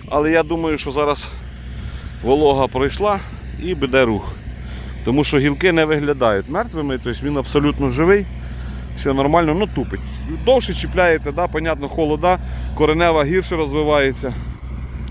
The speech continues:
Ну, це, це нормально. Випади, понятне діло, що будуть на такій великій площі, бо ж ви ж розумієте,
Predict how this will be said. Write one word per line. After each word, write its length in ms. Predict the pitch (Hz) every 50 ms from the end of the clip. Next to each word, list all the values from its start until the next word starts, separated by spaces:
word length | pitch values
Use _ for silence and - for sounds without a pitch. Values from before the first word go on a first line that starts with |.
| - - - - - - - - - - -
Ну, 260 | - 156 185 208 208 190 - - - - - -
це, 80 | - 156 151 -
це 140 | - 226
нормально. 500 | 226 202 190 165 143 139 135 120 120 117
Випади, 420 | 123 196 233 226 208 196 - 160 160
понятне 420 | - 180 185 185 170 147 - 147
діло, 220 | 143 156 156 151 143
що 140 | - -
будуть 340 | 147 170 240 240 196 190 175
на 100 | 202 185
такій 260 | - 165 147 - 160
великій 360 | 156 156 156 151 151 147 147 139
площі, 420 | - 147 147 139 127 - 135 131 127
бо 80 | 127
ж 60 | 123 123
ви 80 | 127 131
ж 60 | 123 127
розумієте, 420 | 131 131 123 151 165 165 156 139